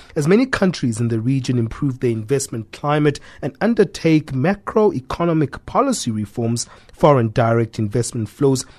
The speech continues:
are expected into the continent to continue to grow,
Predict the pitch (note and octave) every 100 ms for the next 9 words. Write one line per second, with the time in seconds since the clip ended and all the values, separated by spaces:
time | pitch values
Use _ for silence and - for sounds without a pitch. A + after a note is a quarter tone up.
0 | - A2+ - - D3 - C#3 B2+ - G#2+
1 | G#2 - C#3+ C#3+ C#3 B2+ - - B2+ A2+
2 | F3+ G3+ G3 B2+ C3+ C3 B2